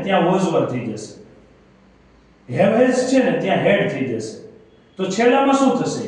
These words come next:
Had been આઈ એન જી. પૂરા ચાર બીજા પણ.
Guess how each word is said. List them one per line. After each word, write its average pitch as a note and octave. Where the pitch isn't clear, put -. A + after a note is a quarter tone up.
Had A#3
been C4
આઈ -
એન A2+
જી. -
પૂરા A3
ચાર E3+
બીજા E3
પણ. -